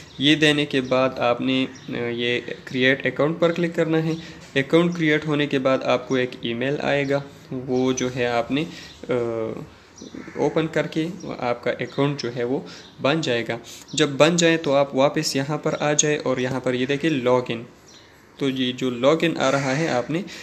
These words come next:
इस पर click करना है। इस पर click करने के बाद यहाँ पर फिर अपना email और जो password आपने चुना हो वो आप यहाँ पर enter करें, वो आपने याद रखना है। मेरा already यहाँ पर account बन गया, बन चुका है,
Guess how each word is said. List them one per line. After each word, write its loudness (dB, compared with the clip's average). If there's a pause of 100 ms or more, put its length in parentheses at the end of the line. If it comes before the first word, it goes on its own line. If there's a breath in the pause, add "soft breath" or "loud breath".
(240 loud breath)
इस 0
पर -4
click -6
करना -6
है। -10 (480 loud breath)
इस 2
पर 4
click 2
करने 4
के -2
बाद 4
यहाँ 0
पर 2
फिर -2
अपना -2
email 2
और 2
जो -2
password 0
आपने -2
चुना -4
हो -4 (300 loud breath)
वो 4
आप 0
यहाँ -2
पर 0 (140)
enter -2
करें, 0
वो 2
आपने 0
याद -2
रखना -6
है। -8
मेरा -2
already 2
यहाँ -2
पर -2
account -4
बन -2
गया, -2
बन -2
चुका -2
है, -6